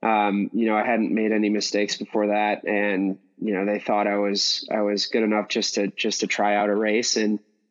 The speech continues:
and it, it went, ended up doing pretty well. Um, and Tony always said I had two strikes against me just because of my age. So I kinda respected, respected that advice because it's true. I mean, when you're,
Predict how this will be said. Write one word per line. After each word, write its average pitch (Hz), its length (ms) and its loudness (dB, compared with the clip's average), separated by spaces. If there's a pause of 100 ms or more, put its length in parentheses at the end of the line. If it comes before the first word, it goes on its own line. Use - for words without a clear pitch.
(120)
and 117 120 2
it, 113 160 0
it 120 100 4
went, 117 260 2
ended 117 200 2
up 113 240 0 (180)
doing 117 260 2
pretty 117 180 0
well. 117 540 0
Um, 101 560 0 (180)
and 123 140 -2
Tony 135 360 2
always 117 220 2
said 117 200 2
I 113 80 2
had 107 200 0
two 120 160 0
strikes 113 360 0
against 107 360 0
me 127 140 2
just 110 240 -2
because 110 280 0
of 104 60 0
my 104 140 0
age. 107 460 0 (260)
So 117 240 0
I 110 100 4
kinda 117 280 0
respected, 107 680 0 (460)
respected 117 480 0
that 110 140 2
advice 104 400 0
because 107 280 0
it's 95 140 0
true. 101 400 0
I 107 60 0
mean, 107 220 0
when 110 140 2
you're, 104 380 2